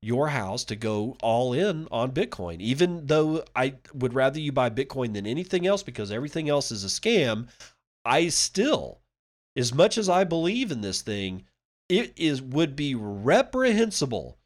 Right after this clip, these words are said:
of me to advise anybody to take a loan out on their house, take a loan out, a payday loan, a loan out on their title of their car. That is reprehensible. And people that tell you to do that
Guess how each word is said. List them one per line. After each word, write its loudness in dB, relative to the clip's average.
of -2
me 0
to 2
advise 2
anybody 4
to -4
take -4
a -4
loan 4
out 6
on 4
their 2
house, -2
take 0
a -2
loan 4
out, 4
a -6
payday 4
loan, 0
a -4
loan 2
out 2
on 2
their -2
title 0
of 0
their -2
car. -2
That 4
is 0
reprehensible. 0
And -8
people 0
that -2
tell 6
you 0
to -8
do 0
that 0